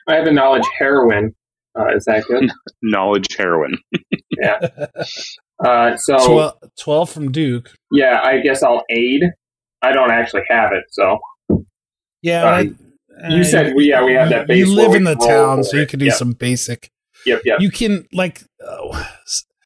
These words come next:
Speaker 3: so just quick rundown of, like, how I'll let you use it. Like, the thing about knowledge local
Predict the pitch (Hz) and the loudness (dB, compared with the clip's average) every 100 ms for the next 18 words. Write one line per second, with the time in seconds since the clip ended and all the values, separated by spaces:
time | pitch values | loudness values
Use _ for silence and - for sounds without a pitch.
0 | _ _ _ - - 170 156 190 - 202 | _ _ _ -8 -2 -2 0 -4 -2 -4
1 | - 165 156 143 135 131 123 - 135 131 | 0 0 0 -2 0 0 -2 -4 -2 0
2 | 135 - 131 131 123 123 127 - 135 196 | 0 -2 -2 -2 -2 -4 -4 -6 -8 -4
3 | 202 165 143 147 147 143 127 127 123 131 | -2 -2 -2 -2 -2 -2 -2 -2 -2 -6